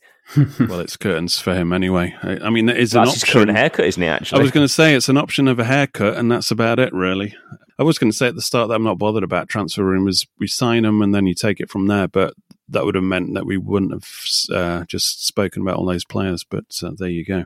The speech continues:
Speaker 2: I think this upcoming week we will see announcements. We'll no doubt tie in with the away shirt reveal. So I think they'll do a double reveal, I would say. It's, uh, that kind of,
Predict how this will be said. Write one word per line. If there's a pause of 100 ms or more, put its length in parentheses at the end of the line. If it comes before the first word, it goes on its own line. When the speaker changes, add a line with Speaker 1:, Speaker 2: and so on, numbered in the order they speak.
(120)
Speaker 2:
I
think
this
upcoming
week
we
will
see
announcements. (160)
We'll
no
doubt
tie
in
with
the
away
shirt (120)
reveal. (240)
So
I
think
they'll
do
a
double
reveal,
I
would
say.
It's,
uh,
that
kind
of,